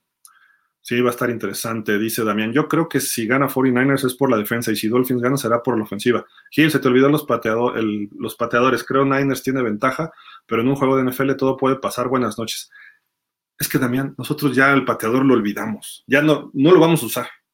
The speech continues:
<laughs> No lo vamos a usar, es malísimo, Jason Sanders. <laughs> Está Robbie Gould, ¿no? De los Niners. Y equipos especiales, creo que tenga un poquito de ventaja San Francisco en general.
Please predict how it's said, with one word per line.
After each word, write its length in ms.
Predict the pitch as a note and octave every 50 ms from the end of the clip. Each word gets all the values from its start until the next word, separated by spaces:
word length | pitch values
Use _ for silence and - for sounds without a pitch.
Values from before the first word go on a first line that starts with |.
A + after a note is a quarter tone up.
| _
<laughs> 340 | - - - - - D3 -
No 80 | D#4 C#4
lo 140 | - F#3
vamos 300 | F3 F#3+ G3 F3+ E3+ -
a 20 | C3
usar, 220 | A#2+ B2 C3+ D3
es 80 | E3 E3+
malísimo, 500 | E3 D3+ C#3 C#3 E3+ D#3+ - C3+ B2+ B2
Jason 300 | B2 D#3+ D#3+ C#3+ C#3+ C3+
Sanders. 420 | A#2 B2 A#2+ C3+ B2+ - - - _ - - - - _ -
<laughs> 1400 | - - - - - - - - _ _ _ _ _ - - - - - - - _ _ _ _ - - - -
Está 160 | - D3+ D3+
Robbie 260 | D#3 F3 E3 C#3+ A#2+
Gould, 260 | G#2+ A#2+ C3+ B2 A2
¿no? 140 | G#2+ B2 D3+
De 100 | C3+ A2+
los 160 | G#2+ G#2 G#2
Niners. 500 | A#2+ B2 B2+ C3 C#3 D#3 F#3 - - - _ _ _ _ _ _ _ _ _ _ -
Y 640 | - A2 A2 G#2+ G#2+ G#2+ A2 A2 A2+ A2+ A2 G#2+
equipos 420 | G#2+ G#2 - - - - D3 - -
especiales, 800 | A#2+ - - - G#2+ - - - B2+ C3 C3+ C3+ C#3 C#3+ C#3
creo 160 | - - C3+ C3
que 100 | - B2
tenga 240 | - - B2+ C3
un 80 | C3+ C3
poquito 300 | B2+ - A2+ B2+ B2+ C3+
de 60 | A2+
ventaja 340 | G#2 G2+ G2+ A2 - - B2
San 180 | - A2+ G#2 -
Francisco 480 | G#2 G2 G#2 - A#2 A#2 - - A#2+
en 60 | A#2
general. 500 | - - G#2+ G2+ G2 F#2+ G2 G#2 G#2+ -